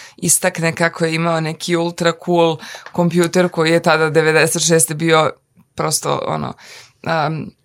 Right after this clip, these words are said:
krik tehnološke mode. A, ali da, na primer, eto, ja se sećam floppy diska i sećam se fiksnog telefona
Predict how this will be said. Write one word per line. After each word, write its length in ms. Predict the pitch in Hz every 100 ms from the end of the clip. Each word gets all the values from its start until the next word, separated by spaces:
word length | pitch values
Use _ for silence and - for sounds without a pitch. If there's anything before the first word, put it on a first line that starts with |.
| -
krik 480 | 196 202 190 - 180 165
tehnološke 800 | 180 175 180 160 185 - 165 160
mode. 400 | 160 165 165 208 233 - - -
A, 200 | - 170
ali 200 | - 185
da, 140 | 185 175
na 80 | 170
primer, 280 | 185 180 160
eto, 180 | 165
ja 120 | 190 220
se 120 | 202
sećam 360 | 208 208 208
floppy 340 | 175 180 185 175
diska 420 | 160 233 269 277
i 80 | 196
sećam 400 | 196 185 190 170
se 480 | - 165 156 156 165
fiksnog 380 | 185 170 170 156
telefona 640 | 165 156 156 151 156 165